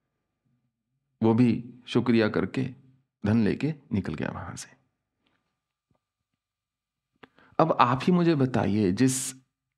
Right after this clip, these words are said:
व्यक्ति का मन इतना निर्मल हो, क्या प्रकृति उसको हर अवस्था में विशेष शक्तियां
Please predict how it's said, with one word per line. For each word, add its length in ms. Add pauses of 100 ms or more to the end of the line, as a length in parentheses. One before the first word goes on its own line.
(280)
व्यक्ति 400
का 200
मन 520 (1500)
इतना 320
निर्मल 460
हो, 480 (2250)
क्या 260 (420)
प्रकृति 840 (120)
उसको 800 (440)
हर 300
अवस्था 840
में 580 (1300)
विशेष 840 (720)
शक्तियां 640